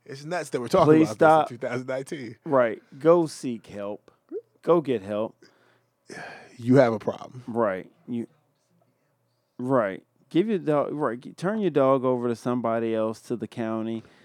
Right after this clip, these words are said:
Speaker 2: to a family member's gonna treat it right, not abuse it. That's just, it's just sad, uh, honestly.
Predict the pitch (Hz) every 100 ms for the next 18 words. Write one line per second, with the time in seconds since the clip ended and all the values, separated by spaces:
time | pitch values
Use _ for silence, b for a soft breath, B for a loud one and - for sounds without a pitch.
0 | b _ 190 127 110 - 139 135 120 110
1 | - 107 - - 135 123 98 104 104 101
2 | 87 - 123 117 - _ _ _ _ 98
3 | 107 110 107 98 98 - 120 117 - 107
4 | 98 - 110 117 107 - 107 101 95 60
5 | 92 - 104 101 101 _ 90